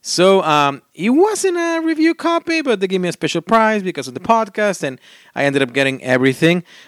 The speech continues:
uh, from our friends from the Elf Creek Games over there. So anyway, I'm gonna tell you all about it in, in a little bit. But before, before we do that, let's start with the, with the first part of the episode, which is, of course, Gen Con twenty twenty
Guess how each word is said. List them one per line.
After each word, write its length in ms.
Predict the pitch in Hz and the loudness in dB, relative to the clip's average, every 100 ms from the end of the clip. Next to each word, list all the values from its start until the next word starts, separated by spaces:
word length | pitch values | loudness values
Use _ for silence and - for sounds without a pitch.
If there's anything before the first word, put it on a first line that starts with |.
| - | -2
uh, 300 | 135 135 131 | 2 2 0
from 300 | - 139 139 | 2 2 4
our 160 | 131 131 | 2 2
friends 320 | - 139 135 | 0 -2 -2
from 200 | 135 123 | -4 -4
the 100 | 131 | -2
Elf 300 | 135 139 - | 0 0 0
Creek 380 | 139 131 - 120 | -2 -2 -4 -4
Games 420 | 131 127 113 - | -2 -2 -6 -10
over 140 | 78 | -10
there. 140 | 76 80 | -12 -4
So 120 | 190 | 2
anyway, 280 | 208 185 165 | 4 6 4
I'm 100 | 160 | 4
gonna 160 | 160 | -2
tell 220 | 143 143 135 | -2 0 0
you 100 | 98 | -2
all 180 | 104 | -6
about 280 | 107 113 113 | -8 -6 -6
it 140 | 113 - - _ - | -8 -12 -20 _ -12
in, 160 | 123 123 | -8 -8
in 180 | 127 127 | -6 -6
a 60 | |
little 180 | 113 104 | -6 -8
bit. 140 | 113 | -6
But 140 | 120 196 | -4 -4
before, 420 | 214 247 262 247 | -4 2 4 2
before 400 | 196 165 - 202 | -2 -8 -4 -2
we 120 | 185 | 0
do 160 | 175 185 | 0 0
that, 260 | 202 214 - - _ | 2 0 -6 -20 _
let's 300 | 127 151 170 | 2 2 2
start 560 | - - 180 190 190 156 | -4 -2 4 4 2 0
with 320 | 151 175 151 | 2 2 2
the, 160 | 160 - | -2 0
with 160 | 156 175 | 0 0
the 80 | 175 | -2
first 360 | 202 208 - | -2 -2 -2
part 360 | - 214 202 185 | 0 2 2 0
of 160 | 180 165 | -4 0
the 160 | 185 | 2
episode, 480 | 208 208 190 220 165 _ _ _ | 2 -2 0 0 0 _ _ _
which 200 | - 208 | -4 2
is, 320 | 330 330 - | 4 4 2
of 220 | - 269 - | -2 -2 2
course, 500 | 254 220 196 - - _ _ - | 4 4 4 -4 -12 _ _ -14
Gen 320 | 127 202 214 | 2 2 2
Con 340 | - 208 202 196 _ - | 2 2 2 -6 _ -4
twenty 540 | 156 156 156 156 160 _ | 0 0 0 -6 -14 _
twenty 480 | - 120 117 117 | -8 -6 -6 -12